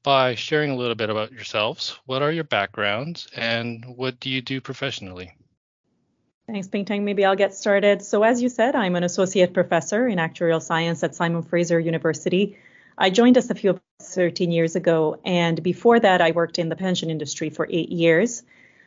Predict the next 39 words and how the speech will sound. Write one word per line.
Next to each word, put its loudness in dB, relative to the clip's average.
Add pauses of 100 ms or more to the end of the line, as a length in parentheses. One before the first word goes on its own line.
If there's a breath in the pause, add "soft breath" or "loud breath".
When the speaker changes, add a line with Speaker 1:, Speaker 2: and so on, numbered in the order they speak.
(280 soft breath)
Speaker 2:
I'm, 4
uh, 4
still 2
pretty 2
involved 4
in 4
the 4
profession, 0
and -2 (120)
I 0
have 0
to -2
say 0
that 2
that 0
background 0
combined -4
with -2
my -2
current -8
involvement 0
is -2
really 2
what 2
drives -2
my -2 (120)
research 2
these 0
days, 4
which -4
tends -2
to 0
focus 0
on 0
emerging 2
issues -2
in -2
pension -2
practice. 0